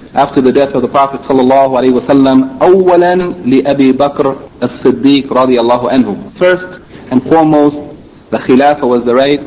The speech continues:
of Abu Bakr as-Siddiq رضي الله عنه. تفضيلا له وتقديما على جميع الأمة. يعني, this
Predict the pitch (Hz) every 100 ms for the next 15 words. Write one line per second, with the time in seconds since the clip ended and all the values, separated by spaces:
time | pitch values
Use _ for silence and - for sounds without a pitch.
0 | - - - 127 113 135 131 135 - 123
1 | - 120 127 139 131 - 123 127 123 117
2 | 120 120 110 127 104 87 - - - -
3 | - - - - - - 135 135 131 160
4 | 151 139 135 139 139 135 131 123 - 127
5 | 113 135 156 151 143 143 143 - - -
6 | 127 131 131 127 117 113 117 147 156 156
7 | 156 - 127 120 - 139 127 113 104 101
8 | 101 - - - - - - - - 107
9 | 123 135 175